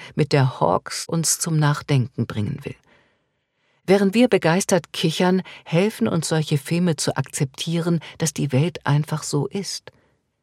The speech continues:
Dann können wir im Rahmen des Akzeptanzprozesses die Hoffnung haben, dass Filme, die mehr sind als purer Zucker, allen Menschen die Möglichkeit bieten zu wachsen.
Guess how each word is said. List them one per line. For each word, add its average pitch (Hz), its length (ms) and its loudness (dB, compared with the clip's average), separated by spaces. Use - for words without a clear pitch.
Dann 214 280 6
können 220 320 4
wir 185 140 4
im 160 100 2
Rahmen 165 460 4
des 135 200 -2
Akzeptanzprozesses 147 1500 -2
die 127 180 -2
Hoffnung 165 520 -2
haben, 156 280 0
dass 147 220 0
Filme, 160 580 0
die 160 80 4
mehr 202 280 6
sind 202 260 2
als 156 360 0
purer 175 460 -2
Zucker, 131 500 -2
allen 220 320 4
Menschen 180 380 -2
die 160 100 -2
Möglichkeit 147 600 0
bieten 131 260 -4
zu 156 220 -2
wachsen. - 360 -6